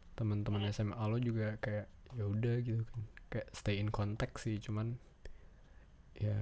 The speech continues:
Speaker 1: punya jalan
Speaker 2: Hmm.
Speaker 1: masing-masing. Terus
Speaker 2: Iya, benar-benar.
Speaker 1: kayak sekarang, ku-,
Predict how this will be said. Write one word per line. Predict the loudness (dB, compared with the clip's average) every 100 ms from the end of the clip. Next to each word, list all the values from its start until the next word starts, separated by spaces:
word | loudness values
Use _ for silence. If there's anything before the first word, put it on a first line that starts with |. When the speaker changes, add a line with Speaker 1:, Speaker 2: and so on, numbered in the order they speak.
| 0 -2 -6 -12 -20 -20 -20 -14 0
Speaker 1:
punya | 4 6
jalan | 6 6 6 4
Speaker 2:
Hmm. | 2 2
Speaker 1:
masing-masing. | 2 4 6 6 4 4 4 -2 -12 -18 -18 -16 -16 -14 -16 -18 -20 -20 -18 -16 2
Terus | 2 2 -2 -10 -12 -12 -12 -12 -16 -4
Speaker 2:
Iya, | -2 -2
benar-benar. | -4 -10 -12 -20 -20 -4 0
Speaker 1:
kayak | 2
sekarang, | 2 2 4 4 2 2 -2 -16 -20 -8
ku-, | -8